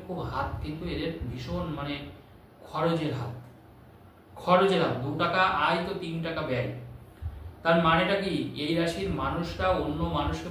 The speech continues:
প্রচণ্ড ভালোবাসে, তাদের খুশির জন্যে, তাদের আনন্দের জন্যে, সেটা নিজের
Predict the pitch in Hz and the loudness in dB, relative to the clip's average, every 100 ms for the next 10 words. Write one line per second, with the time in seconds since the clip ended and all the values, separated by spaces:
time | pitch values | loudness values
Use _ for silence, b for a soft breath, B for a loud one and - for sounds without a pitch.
0 | - 165 160 160 165 160 - 170 170 165 | -8 -6 -4 -2 0 0 2 2 0 0
1 | 165 135 - - - - - - - - | -2 -2 -4 -10 -16 -20 -20 -20 -20 -20
2 | - - - - - 151 175 185 - 175 | -20 -20 -20 -18 -4 0 2 0 -2 -4
3 | 175 190 180 160 175 175 160 151 165 160 | -4 -4 -4 0 0 0 0 -2 0 0
4 | 147 151 165 165 151 160 160 143 135 147 | 0 -2 -2 -2 -2 -2 -4 -4 -4 -4
5 | 147 147 156 | -4 -4 -6